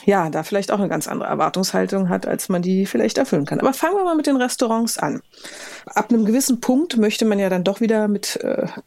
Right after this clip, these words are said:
Kindern am gesellschaftlichen Leben teilnehmen. Ähm,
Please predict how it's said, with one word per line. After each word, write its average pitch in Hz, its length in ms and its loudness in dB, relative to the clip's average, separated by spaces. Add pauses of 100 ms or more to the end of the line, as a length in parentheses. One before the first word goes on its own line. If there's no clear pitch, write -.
(120)
Kindern 214 420 2
am 185 120 2
gesellschaftlichen 190 640 0
Leben 175 200 0
teilnehmen. 196 640 2
Ähm, 185 240 2